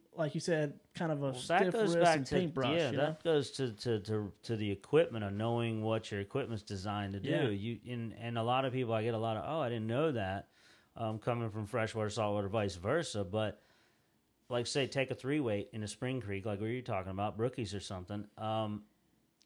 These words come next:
Speaker 2: and, you know, it's designed for a twenty-foot shot to be, twenty-five-foot shot to be a
Speaker 1: Yeah.
Speaker 2: nice,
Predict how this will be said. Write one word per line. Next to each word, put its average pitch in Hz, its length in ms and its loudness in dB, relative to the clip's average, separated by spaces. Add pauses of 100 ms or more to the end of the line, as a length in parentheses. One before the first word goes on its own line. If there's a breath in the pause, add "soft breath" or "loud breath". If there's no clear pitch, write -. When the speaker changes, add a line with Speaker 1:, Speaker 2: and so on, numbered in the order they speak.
Speaker 2:
and, 143 320 0
you 170 80 0
know, 156 180 2
it's 170 160 -2
designed 156 460 0
for 156 100 -2
a 151 60 0
twenty-foot 151 560 -4
shot 151 340 -4
to 101 60 -12
be, 101 360 -4
twenty-five-foot 131 680 -2
shot 147 260 -2
to - 60 -8
be 139 100 -2
a 143 40 0
Speaker 1:
Yeah. 139 100 0
Speaker 2:
nice, 113 280 0